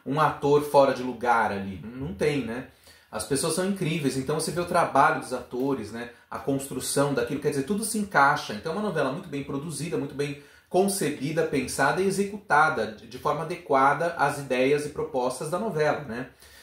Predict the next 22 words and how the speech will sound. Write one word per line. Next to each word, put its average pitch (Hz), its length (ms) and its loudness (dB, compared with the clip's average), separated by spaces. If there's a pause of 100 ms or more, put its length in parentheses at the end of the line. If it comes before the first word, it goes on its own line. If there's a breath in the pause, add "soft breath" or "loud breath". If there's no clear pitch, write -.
(240 loud breath)
É, 113 240 0
então 160 240 -2
isso 196 140 0
é 196 40 2
muito 196 220 -2
interessante, 202 720 2
né? 127 140 -4
Por 185 160 0
isso 233 300 0
que 208 100 -2
vendo 156 280 0
rock 139 200 2
santeiro 123 400 -2
agora, 117 460 4
a - 20 4
gente 131 260 -6
mais 160 300 0
uma 156 160 -4
vez 139 260 -4
diz 143 200 -6
aquela 139 260 0
frase 139 380 2